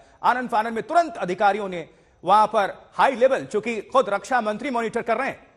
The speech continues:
इस घटना की, रेस्क्यू की तस्वीरें सामने आई हैं। वहां पे तमा-, तमाम रेस्क्यू टीम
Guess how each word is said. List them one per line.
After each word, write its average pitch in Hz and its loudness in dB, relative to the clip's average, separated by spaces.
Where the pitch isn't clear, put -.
इस 143 -12
घटना 208 0
की, - -10
रेस्क्यू 214 -4
की 214 -4
तस्वीरें 214 -4
सामने 220 0
आई 214 -2
हैं। 220 -12
वहां 156 -2
पे 175 -6
तमा-, 202 -2
तमाम 190 -2
रेस्क्यू 143 -6
टीम 220 -6